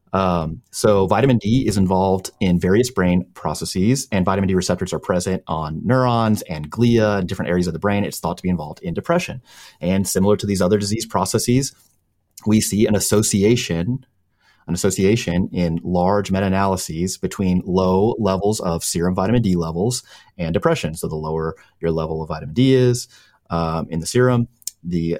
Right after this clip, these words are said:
uh, you have an increased risk of depression. But when you supplement those individuals with vitamin D, uh, to help treat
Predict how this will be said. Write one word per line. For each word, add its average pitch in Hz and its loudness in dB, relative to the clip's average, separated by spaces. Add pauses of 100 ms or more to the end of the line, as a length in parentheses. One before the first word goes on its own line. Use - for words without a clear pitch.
(160)
uh, 82 -4
you 90 0
have 87 0
an 80 -4
increased 85 -2
risk 80 -6
of 76 -8
depression. 180 0 (100)
But 98 0
when 95 2
you 87 2
supplement 127 0
those 90 2
individuals 82 -4
with 90 0
vitamin 80 -4
D, 80 -6 (600)
uh, 82 -2
to 92 -2
help 92 -4
treat - -2